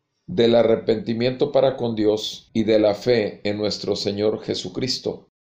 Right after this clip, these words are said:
Entonces, podemos ver cómo el apóstol Pablo, cuando se está despidiendo y diciendo más adelante que él termina su periodo con ellos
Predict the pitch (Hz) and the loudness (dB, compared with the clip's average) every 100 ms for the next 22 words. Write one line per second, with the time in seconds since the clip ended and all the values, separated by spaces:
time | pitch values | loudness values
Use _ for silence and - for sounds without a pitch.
0 | _ _ _ 107 - 156 175 131 107 - | _ _ _ -8 0 2 2 -2 -4 -8
1 | - - 127 143 170 196 147 127 160 156 | -12 0 2 4 2 0 0 4 4 4
2 | - 127 139 151 131 107 - 117 127 - | 2 0 2 4 4 2 2 0 0 -2
3 | 95 - 120 127 139 107 107 101 - _ | -2 -2 0 2 2 2 0 0 -8 _
4 | _ _ 120 123 127 123 120 143 - - | _ _ 0 0 0 -2 0 2 4 4
5 | - 156 131 131 160 151 117 113 - - | 0 -4 -2 2 2 0 0 -2 -2 -12
6 | _ _ _ 127 127 139 135 160 220 196 | _ _ _ -2 0 0 0 2 2 0
7 | 127 131 135 151 131 127 147 143 110 - | -2 0 2 2 4 2 0 -2 -6 -2
8 | 120 131 156 - - 131 117 147 185 147 | 2 2 2 -4 0 2 2 2 0 2
9 | 113 120 - _ _ - 135 - 123 123 | 0 -2 -10 _ _ -8 -8 0 2 4
10 | 131 147 131 110 110 - 113 131 135 113 | 6 4 4 0 -2 0 0 2 2 2
11 | 110 - - | 2 0 -12